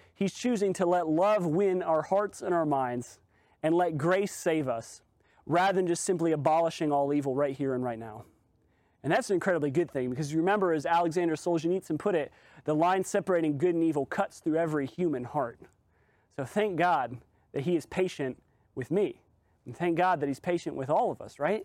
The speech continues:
And so let's have some patience for him in turn. I was struck by this as I was, as I was reflecting on it, uh, the temptation that Jesus faced in the wilderness. You remember that?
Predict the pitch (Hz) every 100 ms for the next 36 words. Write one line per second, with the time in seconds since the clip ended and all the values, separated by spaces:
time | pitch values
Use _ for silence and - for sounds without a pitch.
0 | - _ _ _ _ - 139 175 214 -
1 | 196 170 185 165 165 160 165 147 - _
2 | _ 151 160 143 127 175 135 110 113 _
3 | _ _ _ _ _ 151 - 269 269 233
4 | 190 185 202 196 190 165 - 170 156 165
5 | 151 - 220 208 180 165 156 135 - _
6 | _ _ _ _ _ - - 143 135 131
7 | 143 - 147 - 202 202 254 294 262 208
8 | 165 190 185 165 - 175 170 165 147 151
9 | 131 127 117 156 196 240 226 208